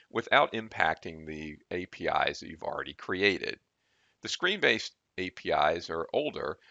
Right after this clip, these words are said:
but they're still used for many different things. They are each linked to an Acumatica screen. To set up the system, we go to the Web Service Endpoint screen.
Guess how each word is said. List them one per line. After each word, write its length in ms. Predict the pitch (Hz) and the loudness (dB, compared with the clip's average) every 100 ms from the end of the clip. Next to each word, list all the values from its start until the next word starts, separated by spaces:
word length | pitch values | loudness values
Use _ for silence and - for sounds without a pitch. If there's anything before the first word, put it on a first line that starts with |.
| _ - | _ -4
but 100 | 127 | -2
they're 100 | 135 | -2
still 300 | - 208 175 | 0 0 0
used 320 | 131 131 - | -4 -6 -6
for 140 | 110 | -2
many 200 | 101 101 | 0 -2
different 360 | 90 85 85 78 | -2 -6 -8 -4
things. 380 | 85 69 - - | -2 0 -2 2
They 100 | 123 | 2
are 180 | 120 117 _ | 2 0 _
each 280 | 123 127 - | -10 -8 -8
linked 380 | 87 80 82 - | -4 -6 -6 -10
to 160 | - 82 | -10 -10
an 80 | 80 | -2
Acumatica 680 | 82 82 - 73 69 - - | 0 0 -2 -8 -6 -8 -6
screen. 580 | - - 76 76 - - _ _ _ _ _ _ _ _ _ _ _ _ _ _ _ _ _ _ _ _ _ _ | -6 -6 -6 -8 -8 -16 _ _ _ _ _ _ _ _ _ _ _ _ _ _ _ _ _ _ _ _ _ _
To 80 | - | -8
set 260 | - 190 170 | 0 4 6
up 160 | 180 | 4
the 80 | - | 0
system, 600 | - 175 151 - 69 80 - _ - | -2 0 0 -4 -6 -8 -20 _ -10
we 100 | 113 | 0
go 180 | 131 | 2
to 60 | 139 | 4
the 80 | 117 | 2
Web 340 | 92 143 139 | 6 6 6
Service 540 | - - 113 113 - - | 0 2 2 2 -4 -6
Endpoint 560 | 90 101 - - 69 - | -4 -4 -6 -8 -8 -6
screen. 480 | - - 67 58 | -6 -6 -6 -8